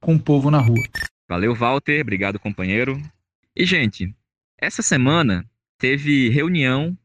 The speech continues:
Speaker 2: da direção nacional da uni, a União Nacional dos Estudantes. Uma das pautas foi a avaliação do ato do último dia vinte e nove de maio, a posição da uni com relação à convocação de novos atos, mas também se tratou do processo de renovação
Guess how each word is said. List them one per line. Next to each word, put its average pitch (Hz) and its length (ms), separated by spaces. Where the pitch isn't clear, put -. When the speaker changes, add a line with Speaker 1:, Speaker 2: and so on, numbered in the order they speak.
Speaker 2:
da 131 100
direção 120 360
nacional 131 680
da 139 140
uni, 123 420
a 92 100
União 117 420
Nacional 95 280
dos 92 80
Estudantes. - 600
Uma 143 80
das 170 180
pautas 185 380
foi 190 260
a 196 100
avaliação 190 680
do 151 160
ato 143 300
do 120 120
último 113 360
dia 110 220
vinte 110 160
e 104 40
nove 95 220
de 90 100
maio, 160 500
a - 60
posição 120 500
da 107 140
uni 117 260
com 107 120
relação 104 420
à 104 40
convocação 104 560
de 98 80
novos 120 300
atos, 131 260
mas 185 140
também 196 220
se 190 80
tratou 165 420
do - 500
processo 156 460
de 151 140
renovação 175 960